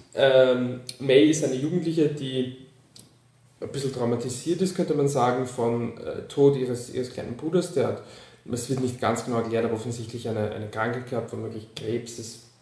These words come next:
wie gesagt, wird nicht ganz genau ausgearbeitet. Und sie marschiert in den titelgebenden Chucks ihres Bruders, also in den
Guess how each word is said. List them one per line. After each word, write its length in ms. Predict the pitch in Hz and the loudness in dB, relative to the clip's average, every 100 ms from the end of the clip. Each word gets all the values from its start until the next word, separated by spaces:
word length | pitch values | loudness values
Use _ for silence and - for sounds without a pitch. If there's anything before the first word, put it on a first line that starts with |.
| _ | _
wie 80 | 131 | -6
gesagt, 220 | 110 - | -6 -4
wird 100 | 131 | -4
nicht 220 | 127 - | -4 -4
ganz 300 | 117 127 - | -2 -2 -4
genau 180 | 131 113 | -6 -4
ausgearbeitet. 720 | 113 131 - 147 139 143 139 - - - - | -2 -4 -2 -2 0 0 0 -4 -12 -20 -4
Und 380 | 143 131 123 - - | 2 2 0 -8 -14
sie 540 | - - 131 127 123 - - | -14 -8 -4 -2 -4 -8 -6
marschiert 420 | 131 113 151 143 | -2 0 0 0
in 140 | 135 123 | 0 0
den 180 | 120 | -2
titelgebenden 840 | - 147 139 127 127 120 110 113 - | -4 -6 -6 -2 0 0 -2 -4 -4
Chucks 600 | - 135 - - - - | -2 0 0 -4 -10 -8
ihres 280 | 127 120 117 | -6 -4 -6
Bruders, 400 | - 131 151 139 | -4 0 2 2
also 140 | 123 117 | 0 -4
in 120 | 113 | 0
den 320 | 113 113 - | -2 -2 -8